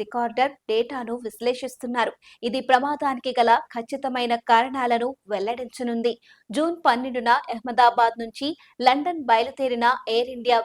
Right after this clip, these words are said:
విమానం టేకాఫ్ అయిన కొన్ని క్షణాలలోనే ఓ వైద్య కళాశాల వసతి గృహంపై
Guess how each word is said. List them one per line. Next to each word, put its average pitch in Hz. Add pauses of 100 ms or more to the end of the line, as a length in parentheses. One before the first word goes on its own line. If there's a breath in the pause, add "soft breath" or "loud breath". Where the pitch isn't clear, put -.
విమానం 240 (200)
టేకాఫ్ 247 (100)
అయిన 226 (140)
కొన్ని 226
క్షణాలలోనే 240 (340 soft breath)
ఓ 240 (120)
వైద్య 302 (120)
కళాశాల 247 (100)
వసతి 240
గృహంపై 226